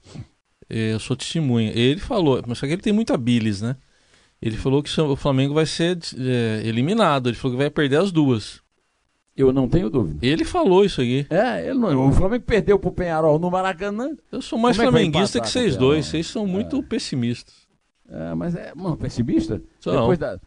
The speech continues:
Speaker 2: do vexame que o Abel fez ontem.
Speaker 1: Ah.
Speaker 2: Não, primeiro o vexame do Abel, de a, do time atrasar pra voltar, reincidente, e ele ser tirado do jogo.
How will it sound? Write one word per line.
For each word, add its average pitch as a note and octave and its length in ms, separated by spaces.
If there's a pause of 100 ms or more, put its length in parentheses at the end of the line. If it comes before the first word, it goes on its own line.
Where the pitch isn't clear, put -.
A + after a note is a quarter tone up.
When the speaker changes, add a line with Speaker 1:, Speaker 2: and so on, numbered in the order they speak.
(120)
Speaker 2:
do C#3 140
vexame D3+ 520
que A#2+ 100
o B2+ 80
Abel B2 300
fez A2 240
ontem. C#3+ 260 (160)
Speaker 1:
Ah. E3 80
Speaker 2:
Não, C#3 80
primeiro C#4 380
o C4+ 120
vexame G3+ 500
do B2 120
Abel, A2 420 (400)
de C3+ 160
a, E3 60
do D3 240
time G#3+ 240
atrasar D3 480
pra B2+ 120
voltar, A2+ 380
reincidente, D#3 840 (420)
e E3 140
ele A3 120
ser A3+ 200
tirado A#3 520
do G#3+ 120
jogo. G#2+ 460